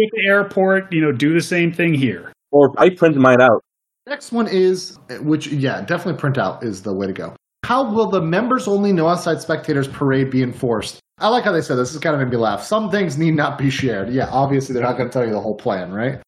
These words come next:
Speaker 3: But we have worked with the city of Atlanta and A P D on the plan to safely hold the parade in these times, to include the need to, and the need and plan to not allow spectators outside of Dragon Con members. The city and police have experience with events operating in a similar manner,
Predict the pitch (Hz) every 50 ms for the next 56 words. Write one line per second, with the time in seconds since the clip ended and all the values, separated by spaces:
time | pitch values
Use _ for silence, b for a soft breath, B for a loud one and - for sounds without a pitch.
0 | _ _ 143 175 180 170 - - - - - 165 185 185 180 143 165 214 254 254
1 | - 254 208 190 - - 220 202 214 202 185 196 - 165 170 170 170 165 - 143
2 | 143 - 151 165 165 - - 160 135 143 147 143 139 - 135 143 139 135 139 -
3 | 143 127 123 127 127 131 127 123 - 143 135 135 135 127 127 127 113 120 113 -
4 | 127 117 113 113 113 110 107 107 - 143 147 151 143 127 131 123 117 - - 135
5 | 131 131 - - _ _ _ _ 151 139 139 139 139 135 131 131 131 131 - -
6 | 131 123 120 120 127 - - - _ _ _ 135 131 113 147 147 151 160 165 151
7 | 135 - - 143 143 135 135 135 131 123 117 120 120 117 - - - 180 180 -
8 | 170 160 139 143 139 139 147 131 123 120 - 123 117 117 110 120 117 131 151 147
9 | 127 117 - - 185 196 196 185 - - 143 147 139 - 127 123 - - - -
10 | - 202 202 196 190 190 180 156 143 127 139 135 135 - 131 123 117 - 127 127
11 | 123 117 - - 143 135 131 123 120 120 117 120 127